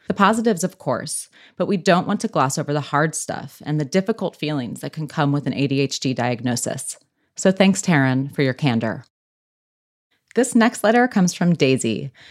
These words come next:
who tells us she started the process of being evaluated for A D H D two years ago. She says that trouble managing emotions and other A D H D symptoms made it hard for her to grow up in a family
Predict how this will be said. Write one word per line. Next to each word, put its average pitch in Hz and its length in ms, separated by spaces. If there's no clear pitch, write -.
who 196 100
tells 180 280
us 214 160
she - 140
started 175 380
the 208 60
process 135 500
of 135 100
being 143 220
evaluated 135 680
for - 140
A 135 100
D 127 140
H 127 200
D 123 260
two - 240
years 139 280
ago. - 340
She - 120
says 254 240
that - 160
trouble 208 300
managing 220 400
emotions 143 720
and 127 100
other 175 240
A 160 100
D 147 140
H 147 200
D 156 120
symptoms 127 560
made 147 140
it - 80
hard 165 320
for 170 140
her 120 200
to 139 160
grow 165 220
up 190 160
in 202 60
a 196 40
family 120 640